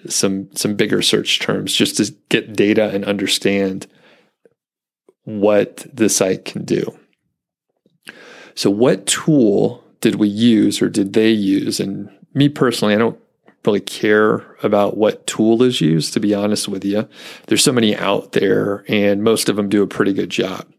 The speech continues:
I generally like K W Finder for pure keyword research, and I like the interface, and you're able to see the competition, the serps directly in the, the view that is there by default.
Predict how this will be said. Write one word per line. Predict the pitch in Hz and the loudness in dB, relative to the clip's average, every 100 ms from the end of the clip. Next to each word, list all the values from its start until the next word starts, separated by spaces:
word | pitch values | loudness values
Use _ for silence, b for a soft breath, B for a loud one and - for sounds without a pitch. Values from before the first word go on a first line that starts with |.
| - B B | -20 B B
I | - | -6
generally | 117 127 135 123 117 110 107 | 0 2 2 2 2 2 -2
like | 107 101 104 - - - _ - | -2 0 0 -2 -6 -16 _ -6
K | - 110 | 0 2
W | 101 107 98 | 2 0 0
Finder | 107 101 101 | 0 0 0
for | 95 101 98 - _ _ | 0 -2 -2 -6 _ _
pure | - 123 117 | 0 2 4
keyword | 113 - 117 107 107 | 0 0 2 2 0
research, | 107 107 - 107 107 - 98 | 0 0 2 2 2 0 -4
and | 90 B B B B | -6 B B B B
I | 107 | 0
like | 104 | 0
the | 117 | 0
interface, | - 113 107 - 107 107 101 - 92 - | 0 0 0 2 2 2 0 -4 -6 -4
and | 98 98 | -4 -2
you're | 104 95 98 117 | -2 -4 -2 -2
able | 107 104 | 0 0
to | |
see | 101 110 104 | 0 0 0
the | 101 - - B B _ | -2 -4 -8 B B _
competition, | - 117 107 113 - 117 104 | -4 -2 0 0 2 0 0
the | 95 | -2
serps | - 117 110 - - - | 0 2 2 0 -8 -8
directly | 107 101 107 110 113 104 104 - _ - | -8 -2 0 0 2 2 0 -4 _ -6
in | 117 110 104 | -4 -2 0
the, | 98 101 - _ | 0 0 -4 _
the | 113 | -4
view | 101 98 110 117 110 104 | -2 -2 2 4 4 2
that | 101 98 98 - | 0 0 0 -2
is | 98 98 | -2 0
there | 104 101 | 0 2
by | 98 98 | 0 -2
default. | 98 - 117 117 113 | -4 -2 0 2 -2